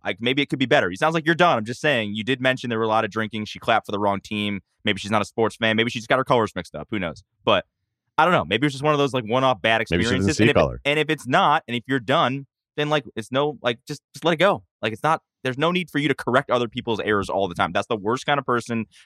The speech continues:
Speaker 1: who's like, "Hey, let me point out what you're doing wrong, buddy." And, you know, n-, no one ever accepts that <laughs> advice,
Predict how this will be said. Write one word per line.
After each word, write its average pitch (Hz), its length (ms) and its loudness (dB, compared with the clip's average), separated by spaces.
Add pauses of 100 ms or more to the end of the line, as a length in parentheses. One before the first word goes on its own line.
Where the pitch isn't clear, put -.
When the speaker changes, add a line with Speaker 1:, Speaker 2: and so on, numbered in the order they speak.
Speaker 1:
who's 110 120 -2
like, 104 120 2
"Hey, 110 120 4
let 110 80 4
me 117 80 2
point 117 220 2
out 107 80 2
what 104 120 0
you're 107 240 2
doing 98 240 0
wrong, 92 420 2
buddy." 95 360 0 (440)
And, 104 380 -4 (580)
you 151 80 2
know, 131 280 2
n-, 117 120 -4
no 156 160 6
one 208 100 4
ever 208 140 0
accepts - 440 -2
that 147 160 2
<laughs> - 0 -
advice, 120 240 -2